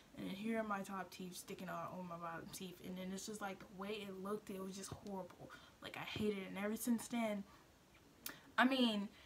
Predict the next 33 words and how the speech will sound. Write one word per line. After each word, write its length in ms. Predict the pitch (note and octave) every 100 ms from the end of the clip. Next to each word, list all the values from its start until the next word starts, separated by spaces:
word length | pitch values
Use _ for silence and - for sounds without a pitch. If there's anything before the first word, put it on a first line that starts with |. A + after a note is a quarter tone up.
| - - - -
I've 160 | D#4+
always 380 | D#4 D4+ D4 B3
liked 260 | A3 A#3 B3
it 120 | B3
to 120 | A#3
smile, 800 | - G#3 G3+ G3+ G#3+ A#3 B3 B3+ -
but 220 | G#3 G3 -
it's 180 | G#3
just, 340 | G#3 G#3+ G3+ -
like, 460 | G3 F3+ E3 C#3 - - - - F#3+
being, 540 | A3+ A3+ G3+ F#3+ F#3+ - -
like, 360 | F#3+ F3+ F3 - -
called 400 | - G#3+ G3+ F#3+
out 220 | F3+ G3
on 200 | F#3+ F3+ F3
it 160 | G3 -
or 120 | G3 F#3
whatever. 520 | F3+ F3+ F3+ F#3 F#3+ - - - - - -
Um, 540 | G3+ G2 F#3 G3 A3+ - - - - - - - - - - - -
once 320 | G#3 A3 G#3+
that, 200 | - G#3+
like 160 | G3+ G3+
I 40 |
said, 280 | G#3 G#3+ G3+
people 260 | B3 A#3 A3
be 140 | G#3+
like, 160 | G#3 F#3+
"Oh, 160 | G#3 B3+
you 160 | C#4
got 300 | C4+ G#3 G3
big 220 | G#3 A3+
teeth," 440 | - - A#3+ A3 -
or, 180 | F#3+